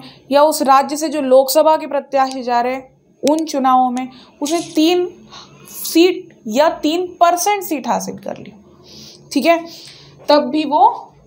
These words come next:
राज्य की पार्टी का दर्जा हासिल करने का criteria पूरा कर लेती है। State party की बात हुई, national party का मैंने last class में पढ़ाया, ठीक। उसके अलावा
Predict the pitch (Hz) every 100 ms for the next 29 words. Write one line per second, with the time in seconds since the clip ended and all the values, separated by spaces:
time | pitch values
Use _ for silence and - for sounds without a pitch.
0 | - 185 247 302 349 349 349 359 294 247
1 | 254 247 254 220 202 247 240 247 240 220
2 | 214 208 202 202 220 214 196 196 226 -
3 | - - - - - - - - _ -
4 | - - 311 302 - - 220 190 190 -
5 | 208 214 240 240 233 240 233 233 247 226
6 | 196 - - - - - - _ - -
7 | - - - 285 - - - - - -
8 | 294 - 403 381 262